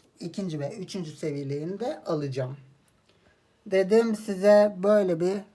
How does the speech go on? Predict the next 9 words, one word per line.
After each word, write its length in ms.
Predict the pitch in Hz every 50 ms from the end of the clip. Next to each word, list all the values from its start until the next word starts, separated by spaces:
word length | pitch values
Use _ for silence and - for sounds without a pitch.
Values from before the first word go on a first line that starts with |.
| _ - 170
dokuz 360 | 165 170 165 - 196 175 165 160
dakikalık, 580 | 151 143 135 - _ - 170 160 160 175 170 - - -
hatta 400 | - 175 160 - - 160 160 175
on 320 | 240 240 190 185 180 165
dakikalık 460 | 147 139 139 - 156 170 180 170 - 196
bir 200 | 175 175 190 214 226 233 214 170
video 280 | 156 135 143 143 135
çekeyim 460 | 135 - 139 131 - 135 135 135 135
dedim. 240 | 135 143 139 160 208